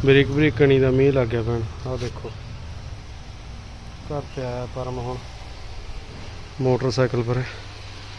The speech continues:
ਬਾਕੀ ਬੱਦਲਵਾਈ ਪੂਰੀ ਹੈ ਨਾ। ਠੀਕ ਆ ਕਿ ਜਾਣਾ ਨਹੀਂ ਅੱਜ? ਛੁੱਟੀ ਓ ਕਰ ਲਈਏ, ਮੀਂਹ ਆ ਗਿਆ। ਚੱਲੀਏ ਘਰ ਨੂੰ?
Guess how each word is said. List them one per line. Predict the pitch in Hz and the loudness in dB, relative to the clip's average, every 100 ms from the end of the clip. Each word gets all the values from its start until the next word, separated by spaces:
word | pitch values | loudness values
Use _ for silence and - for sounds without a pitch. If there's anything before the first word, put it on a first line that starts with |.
| - - - - - 151 | -14 -12 -12 -12 -6 0
ਬਾਕੀ | 135 - | 0 0
ਬੱਦਲਵਾਈ | 139 131 117 131 135 131 127 | 0 0 2 4 4 4 2
ਪੂਰੀ | 131 131 143 147 - - - - - - - - - - - - - - - - - - - | 2 2 2 0 -6 -12 -14 -14 -14 -14 -14 -14 -14 -14 -14 -14 -14 -14 -14 -14 -14 -14 -10
ਹੈ | 143 143 | -6 -6
ਨਾ। | 143 - - - - - - - - - - - - - - - - | -6 -10 -14 -14 -14 -16 -14 -14 -14 -12 -14 -12 -12 -12 -12 -10 0
ਠੀਕ | 143 151 | 2 6
ਆ | 208 - - - - - - - - - - - - | 6 4 -4 -6 -6 -8 -8 -10 -8 -6 -6 -4 4
ਕਿ | 190 | 8
ਜਾਣਾ | 180 175 | 8 8
ਨਹੀਂ | 180 185 | 8 6
ਅੱਜ? | 175 170 - | 4 0 -2
ਛੁੱਟੀ | 170 208 | 4 6
ਓ | 202 | 8
ਕਰ | 196 | 6
ਲਈਏ, | 180 226 220 - - 151 | 6 4 4 2 4 6
ਮੀਂਹ | 170 190 | 8 8
ਆ | 175 | 8
ਗਿਆ। | 165 170 - - - - - - - - - | 4 2 -2 -10 -4 0 2 2 2 2 4
ਚੱਲੀਏ | 165 190 | 6 8
ਘਰ | 220 | 8
ਨੂੰ? | 233 | 6